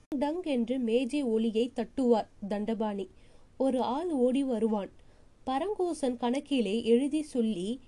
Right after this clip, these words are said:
"இருபது ரூபா வாங்கிண்டு வா முதலாளி கிட்ட. ஐந்து நிமிஷத்திற்குள் ரூபாய் வந்துவிடும். பத்து மாசத்துல சம்பளத்தில் அட்ஜஸ்ட் ஆகும். எடுத்துக்கும் ரூபாயை. நாளைக்கு வேற லகானை மாட்டிண்டு வாரும்.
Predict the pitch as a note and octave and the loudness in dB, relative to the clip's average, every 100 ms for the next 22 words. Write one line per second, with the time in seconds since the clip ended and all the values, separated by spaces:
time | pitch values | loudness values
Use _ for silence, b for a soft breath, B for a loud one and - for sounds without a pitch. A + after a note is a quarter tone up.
0 | b B3 C#4 D#4+ C#4+ D4 D#4+ F#4 F4 B3+ | b -6 -4 -2 -2 -2 -2 0 0 0
1 | C4 C4 C4 G#3 A3+ A3 A3 G#3 - A3 | -2 0 0 0 0 0 -2 -2 -6 0
2 | A3+ B3 B3 A#3+ A#3+ A3 - G3 - - | 2 4 2 0 -2 -6 -4 -6 -8 -20
3 | - - - - _ A#3+ D4 F4+ E4 C#4 | -20 -20 -20 -20 _ -4 -2 0 0 0
4 | D4+ G#4+ G4 - D4 B3+ B3 B3+ A3+ B3+ | 0 0 -4 -2 -2 2 2 2 0 0
5 | A#3+ B3+ C4 A#3 A3 A#3 A#3 G#3 G3 - | 0 0 0 -2 0 2 2 0 -4 -8
6 | b b b - D4 - E4 C#4 F4 G4+ | b b b -6 -6 -2 -2 0 -2 -4
7 | F#4 A#3+ A3+ B3 C4 B3 D#4+ D#4 A#3 A#3 | -4 -2 0 -2 -4 0 0 0 0 -2
8 | A#3+ A3 G3+ C#4+ D4 - G#3+ G3+ G#3 G#3 | 0 -8 -6 -8 -6 -2 -2 0 -2 -4
9 | - b b b B3 C4 - E4 - A3 | -10 b b b -2 -2 -2 -2 0 0
10 | - A3 A#3+ B3 A3+ G3+ G3 - b b | 0 0 2 2 0 0 -4 -8 b b
11 | b A#3 B3 C#4+ D4 - C4 A#3 B3+ D4 | b -4 -2 0 -2 -2 2 4 4 2
12 | C4+ B3 A#3 F4 F4 B3 A#3 C4+ D4+ B3 | 2 0 0 0 2 0 0 -2 0 0
13 | C#4 A3+ G3+ A#3 A#3 | 0 0 2 2 2